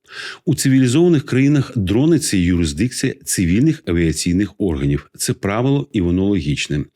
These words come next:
Дрон — це частина неба, а не кримінального кодексу. Тож навіщо в Україні передавати це все силовому відомству? Бо де є облік, там з'являється контроль. А де контроль,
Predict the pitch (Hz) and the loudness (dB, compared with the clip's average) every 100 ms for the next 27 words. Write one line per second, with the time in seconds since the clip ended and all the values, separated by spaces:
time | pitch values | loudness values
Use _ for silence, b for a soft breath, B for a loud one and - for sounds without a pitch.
0 | B B B B 110 90 131 165 - 113 | B B B B -4 0 2 2 0 -2
1 | 113 - 110 95 107 131 131 - 104 87 | -2 -2 0 2 2 0 -2 -2 -2 0
2 | 95 87 87 87 87 92 90 85 - - | 0 0 0 0 0 -2 -2 -4 -4 -6
3 | - - - _ _ _ _ _ B B | -10 -14 -18 _ _ _ _ _ B B
4 | B 117 90 104 151 - 139 - 90 120 | B -2 0 2 0 0 -4 -4 -2 -2
5 | 113 92 76 73 80 110 104 104 117 113 | 0 0 0 0 -2 -2 0 0 -2 -4
6 | 92 95 - 120 120 - - 117 90 85 | -6 -6 -4 -4 -4 -6 -4 -2 0 0
7 | 90 101 98 71 67 - - 65 - _ | 0 0 0 0 -2 -6 -10 -12 -12 _
8 | _ B B B B 90 104 95 90 80 | _ B B B B -2 0 2 2 2
9 | 101 147 160 - 95 90 73 69 78 85 | 2 2 0 -2 -2 0 0 0 0 -2
10 | 87 - 82 - 64 60 - _ _ B | -4 -4 -4 -4 -8 -10 -16 _ _ B
11 | B B 92 92 90 78 123 143 | B B -4 -2 -2 -2 0 0